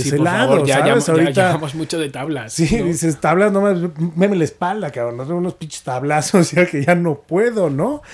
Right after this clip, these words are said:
Speaker 1: Pero eso también te lleva a saber escoger, y te llegó a pasar algo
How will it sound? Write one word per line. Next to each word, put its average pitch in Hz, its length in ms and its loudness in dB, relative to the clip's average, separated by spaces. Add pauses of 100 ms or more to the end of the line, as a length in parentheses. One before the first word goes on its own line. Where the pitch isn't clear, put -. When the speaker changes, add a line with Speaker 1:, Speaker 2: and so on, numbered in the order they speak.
(440)
Speaker 1:
Pero 196 400 4 (540)
eso 262 260 4
también 208 320 2
te 220 140 0
lleva 196 240 4
a - 20 -2
saber 139 380 -2
escoger, 196 680 0
y 151 120 -4
te 160 160 0
llegó 160 260 2
a 202 140 -2
pasar 196 380 2
algo 165 580 2